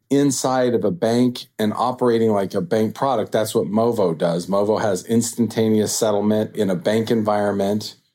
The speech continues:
much more like a Zelle transaction.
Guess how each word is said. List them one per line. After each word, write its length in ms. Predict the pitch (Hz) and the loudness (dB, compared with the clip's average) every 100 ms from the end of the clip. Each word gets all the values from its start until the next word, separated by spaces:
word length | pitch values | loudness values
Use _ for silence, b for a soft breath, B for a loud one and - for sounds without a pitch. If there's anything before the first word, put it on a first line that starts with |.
| _ _ - | _ _ -2
much 340 | 113 127 131 - | 2 2 0 0
more 220 | 135 131 | 2 2
like 260 | 120 113 113 | 2 0 0
a 100 | 95 | 0
Zelle 500 | 90 110 110 120 120 | -2 0 0 0 -2
transaction. 1080 | - 104 92 87 80 82 - 78 78 85 | -4 -2 0 0 -2 -4 -8 -8 -6 -8